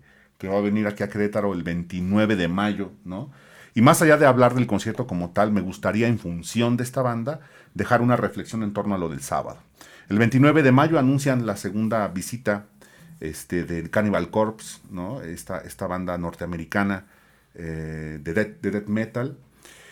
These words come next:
Y pues bueno, en, en redes, digo, hay, hay gente a quienes nos gusta ese género. A mí particularmente esta banda me gusta mucho, pero también,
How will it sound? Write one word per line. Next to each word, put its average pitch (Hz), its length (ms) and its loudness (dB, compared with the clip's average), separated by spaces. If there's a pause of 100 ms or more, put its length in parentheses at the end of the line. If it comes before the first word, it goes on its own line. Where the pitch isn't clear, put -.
(260)
Y 208 100 4
pues 196 120 6
bueno, 120 380 8
en, 104 180 -2
en 107 140 -2
redes, 131 500 2
digo, 95 240 2
hay, 95 320 -2
hay 92 200 -2
gente 101 540 0
a 80 120 0
quienes 82 260 -10
nos 87 180 -8
gusta 101 300 -2
ese 98 240 -6
género. 135 420 0 (120)
A 101 80 -2
mí 110 160 2
particularmente 101 640 -4
esta 101 160 -4
banda 101 220 0
me 90 80 -4
gusta 87 260 -4
mucho, 127 360 0 (500)
pero 196 200 8
también, 196 580 6